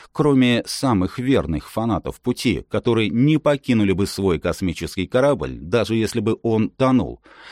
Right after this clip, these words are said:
Paramount окупила огромный сорокапятимиллионный бюджет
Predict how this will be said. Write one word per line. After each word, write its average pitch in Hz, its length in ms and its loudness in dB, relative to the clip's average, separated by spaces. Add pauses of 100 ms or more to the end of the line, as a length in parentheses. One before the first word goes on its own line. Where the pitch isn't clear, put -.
(140)
Paramount 165 520 4
окупила 147 840 2
огромный 104 720 2
сорокапятимиллионный 117 1300 2
бюджет 123 540 -2